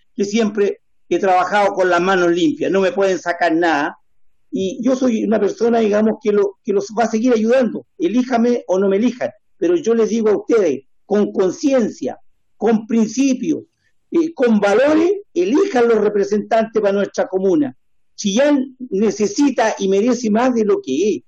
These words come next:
ya está bueno ya. Hemos pasado episodios tan negros, esto de las luces led nos demuestra, digamos, que como comuna, como provincia, como región, estamos quedando muy mal.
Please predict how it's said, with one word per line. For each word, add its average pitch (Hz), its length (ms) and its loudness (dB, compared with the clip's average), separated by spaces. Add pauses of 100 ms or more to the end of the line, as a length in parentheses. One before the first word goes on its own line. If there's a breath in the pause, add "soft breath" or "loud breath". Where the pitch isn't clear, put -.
(140)
ya 240 200 0
está - 220 -4
bueno 202 340 2
ya. 170 280 0 (240 loud breath)
Hemos 285 320 2
pasado 233 360 2
episodios 208 520 0
tan 220 240 0
negros, 170 380 0 (200)
esto 233 220 -2
de 262 100 4
las 196 140 0
luces 202 340 -2
led 185 280 0 (340)
nos 214 240 0
demuestra, 233 460 2
digamos, 202 440 0
que - 80 -20
como 190 260 -2
comuna, 202 560 0
como 175 280 -2
provincia, 202 560 -2
como 180 200 -2
región, 170 600 0 (320)
estamos 254 420 0
quedando 220 420 0
muy 196 240 0
mal. 196 400 0